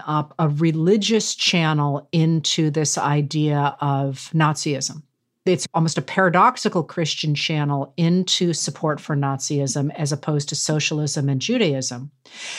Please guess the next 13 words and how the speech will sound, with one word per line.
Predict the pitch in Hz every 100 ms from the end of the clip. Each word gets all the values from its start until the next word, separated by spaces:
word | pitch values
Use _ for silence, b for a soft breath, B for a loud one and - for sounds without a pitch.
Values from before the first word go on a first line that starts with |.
| B B -
And | 180 175 180 -
now | 170 175 202
you've | 226 208 202 -
got | 185 165 170 156
this | 165 160 - -
idea | 160 151 165 156 151 147 -
of | 156 147 147 139 - B B B B _ -
including | 190 180 - 262 277 240
people | 240 226 196 - 175 170 -
in | 180 170 165
this | 160 156
sort | - 180
of | 156 143